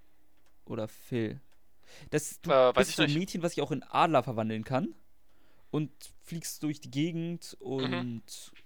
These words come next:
Speaker 1: untersuchst Tempel oder so. Es wirkt sehr Journey und Absu-mäßig. Äh, bisher
Speaker 2: Mhm.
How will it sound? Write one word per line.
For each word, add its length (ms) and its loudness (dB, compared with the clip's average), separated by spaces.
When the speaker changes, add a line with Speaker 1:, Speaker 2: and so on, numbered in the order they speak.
Speaker 1:
untersuchst 420 -6
Tempel 360 -2
oder 180 0
so. 80 -6
Es 220 -2
wirkt 240 2
sehr 120 0
Journey 440 -2
und 140 -4
Absu-mäßig. 920 -4
Äh, 520 0
bisher 760 2
Speaker 2:
Mhm. 100 -20